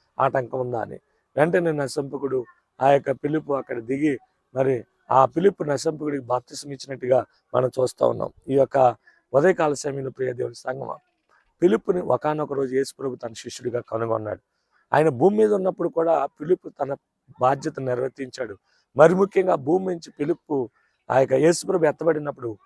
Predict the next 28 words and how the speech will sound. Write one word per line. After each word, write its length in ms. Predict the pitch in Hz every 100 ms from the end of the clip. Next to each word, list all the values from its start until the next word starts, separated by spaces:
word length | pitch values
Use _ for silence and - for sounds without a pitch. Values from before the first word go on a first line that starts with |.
| _ _ _ _ 170
ఫిలిప్పు 340 | 196 226 202
తన 180 | 180 156
యొక్క 160 | 143
బాధ్యతను 580 | 135 104 151 151 165 156
సక్రమంగా 500 | - 135 - 156 156
నిర్వర్తించినట్టుగా 840 | 127 123 143 143 147 131 135 131 127
చూస్తా 280 | 127 113 -
ఉన్నాం. 220 | - - - _ _ _ _ _ 175
ఫిలిప్పును 420 | 208 226 208 190
చూసినట్టుగానే, 760 | - 190 180 175 165 160 147
ఫిలిప్పును 440 | 135 156 170 - 151 143
పిలిచినట్టుగానే 680 | 143 139 127 117 120 110 101 - - _ -
ప్రభువైన 280 | 151 170 180
యేసుక్రీస్తు 560 | 190 196 - 180 - 160
వారు 160 | 139
నిన్ను 280 | 135 139 151
నన్ను 260 | 143 135 127
చూసి 540 | - 151 - 196 139 _ _ 127
నిన్ను 180 | 143 156
నన్ను 240 | 143 135
పిలిచారు. 420 | - 131 127 104
జగత్ 480 | 104 160 175 156 135 - _ _ 147
పునాది 320 | 170 190 190
వేయబడక 520 | 202 208 185 180 170
మునిపే 280 | 165 - 156
క్రీస్తులో 500 | - 196 - 202 185
మనల్ని 240 | 160 151
ఏర్పాటు 360 | 139 - 143